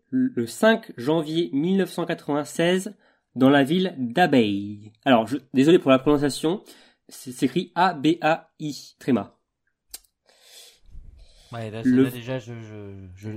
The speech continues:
Speaker 1: Tu es
Speaker 2: je
Speaker 1: perdu
Speaker 2: suis
Speaker 1: déjà.
Speaker 2: facile, là.
Speaker 1: Hmm.
Speaker 2: Hmm.
Speaker 1: <laughs> Le vingt-neuf janvier deux mille onze, je prends le départ de ma première course sur la scène internationale lors du sprint des mondiaux jeunes à Novi Mesto. Je termine vingt et unième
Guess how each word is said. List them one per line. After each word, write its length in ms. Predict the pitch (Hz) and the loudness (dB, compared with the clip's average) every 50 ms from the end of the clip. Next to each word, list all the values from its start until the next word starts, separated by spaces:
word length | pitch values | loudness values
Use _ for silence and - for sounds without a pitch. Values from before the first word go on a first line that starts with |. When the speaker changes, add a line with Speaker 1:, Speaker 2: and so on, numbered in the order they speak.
| 104 | -4
Speaker 1:
Tu 100 | 104 147 | -2 -2
es 20 | 135 | 0
Speaker 2:
je 40 | - | 2
Speaker 1:
perdu 220 | 151 139 131 127 | 2 2 2 0
Speaker 2:
suis 80 | 120 113 | 0 -2
Speaker 1:
déjà. 200 | 104 98 101 87 | -4 -4 -8 -10
Speaker 2:
facile, 100 | 87 - - - _ _ _ _ _ - 107 110 120 113 107 107 101 95 92 - - - - - - | -12 -16 -20 -20 _ _ _ _ _ -12 -12 -10 -10 -12 -12 -12 -12 -12 -12 -14 -14 -14 -12 -8 -8
là. 60 | 123 | -8
Speaker 1:
Hmm. 0 | |
Speaker 2:
Hmm. 20 | - - - - - | -8 -8 -12 -16 -18
Speaker 1:
<laughs> 180 | - - - | -20 -12 -2
Le 120 | 120 131 135 | 2 4 6
vingt-neuf 600 | 135 214 220 - - 208 202 196 196 - - - - | 6 6 4 4 4 2 2 2 2 -2 -12 -14 -10
janvier 460 | 143 120 117 135 147 156 151 160 151 | -8 -4 0 0 0 2 2 0 0
deux 100 | 135 147 | 0 2
mille 160 | 147 147 147 - | 2 2 2 2
onze, 400 | 151 147 165 190 196 175 165 165 - _ | 0 2 2 2 0 -2 -4 -10 -16 _
je 120 | - 120 143 | -2 -2 -2
prends 240 | 139 - - 190 165 | -2 0 0 2 4
le 140 | 135 127 | 4 4
départ 360 | 123 139 135 135 165 175 180 156 | 4 2 2 2 2 0 0 0
de 60 | 123 113 | 0 -2
ma 120 | 110 110 | -2 -4
première 480 | 107 - - 185 185 185 175 - - _ | -4 -6 -4 -2 0 0 0 -2 -6 _
course 260 | - 175 190 190 - - - - | -2 -2 -2 -2 -6 -14 -18 -18
sur 200 | - - 143 131 | -6 -2 2 4
la 100 | 120 117 | 4 4
scène 320 | - - - 175 170 170 - _ _ | 2 0 -2 -2 -2 -2 -4 _ _
internationale 800 | - 170 165 - 165 151 147 143 - 151 139 143 147 165 185 185 - - - - - - _ _ _ _ | -8 -8 -6 -2 -2 0 0 0 -2 -2 0 2 2 2 0 -2 -4 -10 -20 -20 -20 -20 _ _ _ _
lors 200 | - 135 156 160 | 4 4 4 4
du 120 | 131 135 131 | 4 0 -4
sprint 340 | - - - 180 190 - 135 | -2 0 2 2 2 2 0
des 180 | 117 120 117 | 2 2 2
mondiaux 400 | 117 151 160 156 143 160 160 151 | 2 2 0 0 2 2 2 2
jeunes 260 | 135 143 170 185 190 156 | 4 2 2 2 2 2
à 100 | 127 120 | 2 2
Novi 240 | 131 151 160 170 | 2 4 4 4
Mesto. 440 | 165 143 135 - - 120 104 - - _ _ _ _ _ _ _ _ _ - | 4 2 2 0 -2 -4 -4 -4 -8 _ _ _ _ _ _ _ _ _ 0
Je 60 | 123 | 0
termine 400 | 123 - 143 131 139 160 170 156 123 | 0 2 2 4 4 4 2 0 -2
vingt 320 | 120 123 165 185 185 - | -2 0 0 0 0 0
et 40 | 180 | 2
unième 520 | 170 165 165 165 175 185 196 196 196 190 | 2 2 2 2 2 0 -2 -4 -6 -10